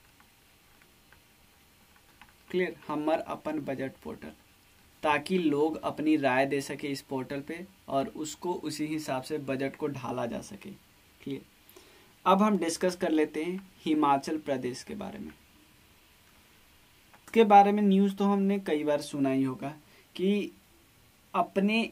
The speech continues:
एटीन प्लस वाले आबादी को, सबको ये कोविड वैक्सीन का टीका पहुंचा चुके हैं,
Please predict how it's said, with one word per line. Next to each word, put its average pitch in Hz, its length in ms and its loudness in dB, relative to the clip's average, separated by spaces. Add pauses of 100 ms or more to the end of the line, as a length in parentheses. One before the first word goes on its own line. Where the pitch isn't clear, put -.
एटीन 196 580 4
प्लस 170 500 0
वाले 165 280 0
आबादी 139 580 0
को, 131 200 -8
सबको 160 600 0
ये 180 140 0
कोविड 151 520 -2
वैक्सीन 139 420 0
का 139 140 -4
टीका 131 300 -8
पहुंचा - 360 -12
चुके - 280 -18
हैं, - 140 -18